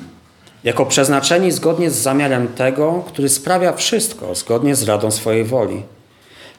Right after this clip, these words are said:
abyśmy istnieli dla uwielbienia Jego chwały. My,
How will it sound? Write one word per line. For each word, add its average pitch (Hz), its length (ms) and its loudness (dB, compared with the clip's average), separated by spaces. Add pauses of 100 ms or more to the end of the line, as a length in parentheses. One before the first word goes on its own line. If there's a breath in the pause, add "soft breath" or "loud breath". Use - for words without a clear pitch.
abyśmy 139 440 2
istnieli 143 840 0 (580)
dla 143 240 0
uwielbienia 135 640 2
Jego 107 220 0
chwały. - 420 -12 (1080)
My, 117 300 0